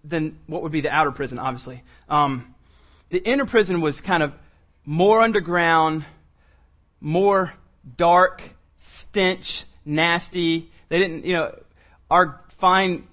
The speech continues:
system we have here is, is far different, so we shouldn't try to think of prisons like today. Just think of a, a room with,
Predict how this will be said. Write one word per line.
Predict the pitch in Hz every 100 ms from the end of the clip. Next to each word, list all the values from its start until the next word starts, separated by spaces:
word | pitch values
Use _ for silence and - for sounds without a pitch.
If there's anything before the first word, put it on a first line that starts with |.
| _
system | - 208 - 175
we | 165
have | 160 151 147
here | 190 165
is, | 151 143 -
is | -
far | - 208 202
different, | 202 196 170 - -
so | 165
we | 165
shouldn't | - 202 180
try | 202
to | 165
think | - 214 208
of | 170 139 135 - - _ _ _ _ _ _
prisons | - 208 185 175 156
like | 156
today. | - 151 143 127 135 -
Just | - 160
think | 220 202
of | 151
a, | 147 - - -
a |
room | 135 139 202 226 240 247 240 - - _ -
with, | 135